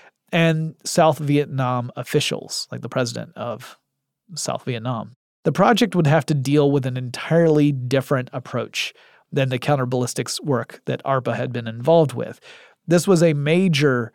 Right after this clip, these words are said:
switching of gears from missile warfare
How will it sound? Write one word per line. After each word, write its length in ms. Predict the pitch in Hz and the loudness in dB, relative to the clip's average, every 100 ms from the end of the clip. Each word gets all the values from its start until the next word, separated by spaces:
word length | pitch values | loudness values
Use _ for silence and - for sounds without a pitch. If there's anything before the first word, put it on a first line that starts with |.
| _ _ _ | _ _ _
switching 560 | - 175 196 - 180 | -8 2 2 4 2
of 160 | 160 127 | 2 0
gears 520 | 147 135 107 101 - | 0 0 -2 -8 -10
from 440 | - 165 123 120 143 | 0 0 0 -4 2
missile 320 | 175 - 185 | 2 6 4
warfare 640 | 165 165 151 147 139 131 | 6 4 4 2 2 2